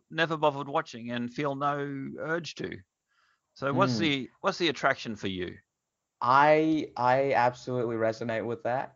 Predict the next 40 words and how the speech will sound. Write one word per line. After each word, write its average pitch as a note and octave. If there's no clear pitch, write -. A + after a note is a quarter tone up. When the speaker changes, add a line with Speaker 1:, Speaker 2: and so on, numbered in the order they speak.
Speaker 2:
like, G2+
a -
Speaker 1:
Mm. -
Speaker 2:
couple A2+
of G#2+
months G#2+
ago, B2+
and A2
for A2+
the A2+
rest D#3
of A#2
my, F2+
most B2+
of B2
my G#2+
life, A2+
I G#2+
felt -
that G2+
way D#2+
about -
Friends, F2+
except G#2
I G#2
got G#2+
onto G#2
other B2+
shows F2+
like G2
Arrested G2+
Development, A2+
you A2+
Speaker 1:
Mm-hmm. B2+
Speaker 2:
know, A2
The A2+
Office, G#2+
all B2+
those G#2+
Speaker 1:
Mm. G#2